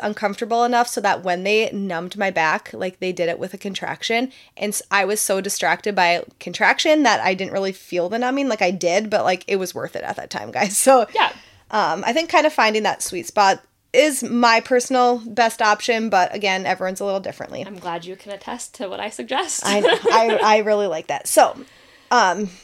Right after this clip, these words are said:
Speaker 1: okay, so say we're in active labor, we decide we wanna get our epidural. Um, so we're gonna sit on the edge of the bed. Um, you kinda have to, like, slump over in, like, a, I don't know, slouchy position as much as you can with a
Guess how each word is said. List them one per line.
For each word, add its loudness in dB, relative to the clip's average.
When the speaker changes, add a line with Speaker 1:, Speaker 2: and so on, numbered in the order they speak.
Speaker 1:
okay, 4
so 0
say 4
we're 2
in 4
active 2
labor, 2
we -2
decide 2
we -4
wanna 2
get 0
our 4
epidural. -4
Um, -2
so 2
we're 2
gonna -2
sit -2
on 2
the 2
edge 2
of -6
the 0
bed. 4
Um, -2
you -6
kinda 2
have 2
to, -4
like, -2
slump -2
over 2
in, 0
like, -6
a, -8
I -12
don't -10
know, -8
slouchy 0
position -2
as -4
much -4
as -8
you -12
can -8
with -12
a -8